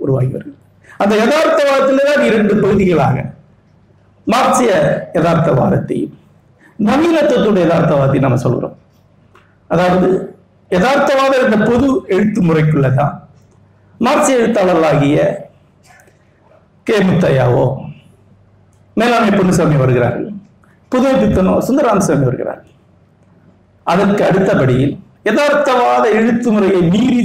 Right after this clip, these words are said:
செல்லக்கூடிய அடுத்த கட்ட எழுத்து முறைகள், சிதிலமான எழுத்து முறைகள்,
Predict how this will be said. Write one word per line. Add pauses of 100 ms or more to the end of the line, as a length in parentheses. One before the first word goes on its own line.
செல்லக்கூடிய (440)
அடுத்த
கட்ட
எழுத்து
முறைகள், (1800)
சிதிலமான (140)
எழுத்து
முறைகள்,